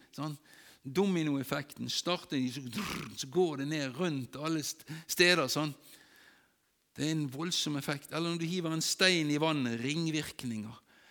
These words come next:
Tenk, Paulus, det, han var lydig. Det steget fører til at det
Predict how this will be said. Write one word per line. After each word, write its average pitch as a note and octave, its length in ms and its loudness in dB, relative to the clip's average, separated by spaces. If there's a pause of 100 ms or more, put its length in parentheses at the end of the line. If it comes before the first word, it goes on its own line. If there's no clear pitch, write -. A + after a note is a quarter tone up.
(220)
Tenk, - 380 -6 (180)
Paulus, C4 560 -4
det, B3+ 140 -10 (420)
han G#3 220 2
var F#3+ 100 0
lydig. F#3+ 460 -2
Det F#3+ 100 2
steget F#3+ 640 6 (240)
fører G#3+ 420 8
til G#3+ 240 8
at G#3+ 140 8
det - 80 0